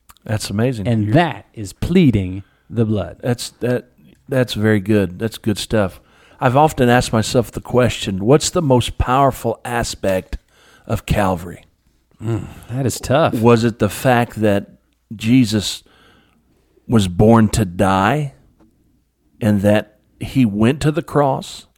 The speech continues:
Speaker 1: and the act of nailing him to the cross,
Speaker 2: Mm.
Speaker 1: was that what saved us? I don't think so.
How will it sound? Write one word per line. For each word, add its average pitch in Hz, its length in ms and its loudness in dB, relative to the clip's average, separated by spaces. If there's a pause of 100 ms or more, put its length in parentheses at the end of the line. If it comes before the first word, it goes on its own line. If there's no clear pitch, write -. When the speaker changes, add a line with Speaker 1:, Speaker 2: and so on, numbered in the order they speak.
(560)
Speaker 1:
and 117 220 2
the 117 240 2
act 127 380 0
of 104 140 0
nailing 110 600 2
him 110 240 0
to 110 120 -4
the 98 100 -8
cross, 117 640 -2
Speaker 2:
Mm. - 120 -10 (400)
Speaker 1:
was 98 300 -4
that 117 420 2
what 156 140 -4
saved 156 380 -8
us? - 260 -20 (1300)
I 113 100 -6
don't 98 160 -4
think 90 220 -6
so. 95 300 -10